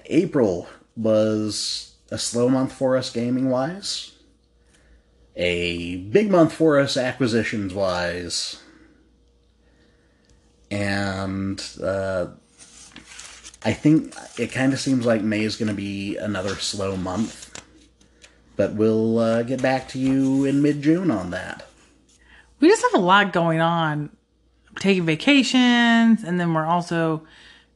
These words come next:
Speaker 2: trying to prep for a move, and it's, you know,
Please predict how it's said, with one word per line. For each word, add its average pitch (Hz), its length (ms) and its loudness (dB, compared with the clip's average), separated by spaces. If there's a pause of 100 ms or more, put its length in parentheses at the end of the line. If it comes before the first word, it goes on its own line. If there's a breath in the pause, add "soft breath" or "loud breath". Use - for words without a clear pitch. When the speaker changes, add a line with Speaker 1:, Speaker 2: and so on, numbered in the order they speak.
(120)
Speaker 2:
trying 202 200 4
to 185 60 2
prep 190 240 0
for 165 120 -2
a 156 80 0
move, 220 920 4
and 151 520 -2 (420)
it's, - 580 -10
you 170 140 -4
know, 156 240 -2